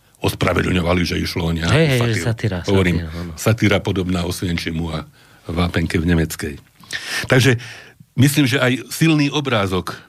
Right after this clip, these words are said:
Speaker 1: s textom som vybral v nadväznosti na to, čo sme hovorili minule. Výročie poprav v nemeckej, v Kremničke. Zase máme k tomu, to sme aj minule spomínali, veľmi osobný, blízky, rodinný vzťah. Môj otec sa osobne poznal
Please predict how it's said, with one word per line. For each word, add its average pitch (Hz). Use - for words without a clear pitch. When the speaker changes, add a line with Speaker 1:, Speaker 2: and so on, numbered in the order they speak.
Speaker 1:
s -
textom 98
som 87
vybral 85
v -
nadväznosti 95
na 90
to, 92
čo 95
sme 95
hovorili 92
minule. 87
Výročie 92
poprav 90
v 92
nemeckej, 87
v 82
Kremničke. 98
Zase 101
máme 92
k -
tomu, 92
to -
sme 85
aj -
minule 90
spomínali, 90
veľmi 95
osobný, 82
blízky, 82
rodinný 85
vzťah. 92
Môj 85
otec -
sa 85
osobne 85
poznal 82